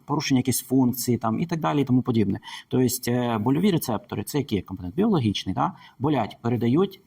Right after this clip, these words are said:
біль в голову. А, далі що починається? Починається обробка сигнала, і вона залежить в-, від, ну, від особистісних характеристик людини, від її психотипу. Є люди, які той самий біль взагалі не відчувають.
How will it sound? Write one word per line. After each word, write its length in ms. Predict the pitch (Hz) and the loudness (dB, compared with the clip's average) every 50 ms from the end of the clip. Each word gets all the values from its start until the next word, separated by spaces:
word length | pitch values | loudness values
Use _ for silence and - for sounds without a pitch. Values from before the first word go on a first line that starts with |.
| _ - | _ 0
біль 200 | 117 123 147 147 | 4 4 4 4
в 40 | 107 | 4
голову. 440 | 120 143 147 131 110 98 110 117 - _ _ _ _ _ - | 2 2 2 2 2 2 0 -2 -4 _ _ _ _ _ -2
А, 480 | - 110 104 101 101 123 156 160 127 - - - | 0 2 4 4 4 6 4 4 2 0 -2 -4
далі 240 | - 123 123 117 117 | -2 -2 0 0 0
що 160 | - - 120 | -2 -4 -4
починається? 560 | - 117 - - 107 104 98 87 - - - _ _ _ _ _ _ _ _ _ _ _ _ _ _ _ | -4 -6 -4 -2 -2 -2 -2 -4 -8 -12 -20 _ _ _ _ _ _ _ _ _ _ _ _ _ _ _
Починається 460 | - 117 - - 120 117 117 117 139 | -4 -2 2 2 2 2 2 2 0
обробка 360 | 135 117 120 120 113 120 - | 0 2 2 0 0 0 -2
сигнала, 540 | 127 - - 135 147 170 175 156 127 107 107 - | -2 0 2 4 6 6 6 6 4 2 -2 -4
і 80 | - 113 | -2 0
вона 180 | 110 120 135 139 | 2 2 2 2
залежить 560 | 127 127 120 123 135 160 156 175 170 - - - - - | 0 0 0 0 0 -2 -2 -4 -6 -8 -20 -18 -8 -4
в-, 200 | 120 131 156 170 165 - _ _ _ _ _ - | -2 -2 -2 -4 -6 -10 _ _ _ _ _ -2
від, 280 | - 113 113 - - - | 0 0 0 0 0 0
ну, 160 | - 131 95 | 2 2 4
від 240 | 92 107 123 123 135 | 4 4 2 4 2
особистісних 680 | 131 - - 101 104 143 165 - 165 160 - - 143 - | 0 -2 0 0 0 0 0 0 0 -2 0 -2 -4 -4
характеристик 600 | - 123 113 - - 110 131 131 - - 123 - | -4 -6 -4 -4 -4 -4 -4 -4 -4 -6 -6 -4
людини, 340 | 123 127 143 147 117 - | -2 0 0 0 0 0
від 160 | 95 107 101 107 | 0 0 2 4
її 140 | 117 135 | 4 2
психотипу. 600 | 135 - - 123 - 131 - 143 131 - - - - _ - - - - - _ _ | 2 0 -4 -4 -4 -2 0 0 -2 -2 -4 -10 -20 _ -20 -20 -20 -20 -20 _ _
Є 240 | - 101 117 160 151 | -2 2 2 4 4
люди, 260 | 120 135 151 165 208 | 4 2 2 2 0
які 340 | 220 196 131 143 143 170 170 | 0 2 0 0 2 0 0
той 180 | 170 156 151 135 | 0 0 0 0
самий 320 | - 156 147 131 120 110 | 2 2 2 4 2 2
біль 300 | 98 117 127 160 208 220 - - _ - | 4 4 4 4 4 2 -2 -8 _ -8
взагалі 360 | 110 117 - - - - 123 | -8 -6 -6 -4 -2 0 2
не 120 | 127 135 110 | 2 2 2
відчувають. 480 | 107 107 - - 104 92 92 92 92 | 0 -4 -6 -6 -4 -2 -2 -4 -4